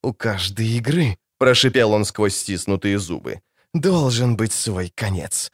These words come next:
Что скажешь об одном ударе, ловкач? Один удар, а потом мы уберем с дерева твоего выродка. Как ты на это смотришь?" Геральт видел, что Левик наблюдает за своей тенью,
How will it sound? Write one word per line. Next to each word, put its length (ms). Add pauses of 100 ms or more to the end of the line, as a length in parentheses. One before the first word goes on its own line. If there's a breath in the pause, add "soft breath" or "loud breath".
(200 soft breath)
Что 260
скажешь 440
об 100
одном 340
ударе, 340
ловкач? 640 (240 soft breath)
Один 340
удар, 300
а 60
потом 340
мы 200
уберем 400
с 100
дерева 380
твоего 460
выродка. 640 (420 soft breath)
Как 220
ты 120
на 80
это 180
смотришь?" 720 (440)
Геральт 540
видел, 360
что 200
Левик 420
наблюдает 560
за 120
своей 300
тенью, 460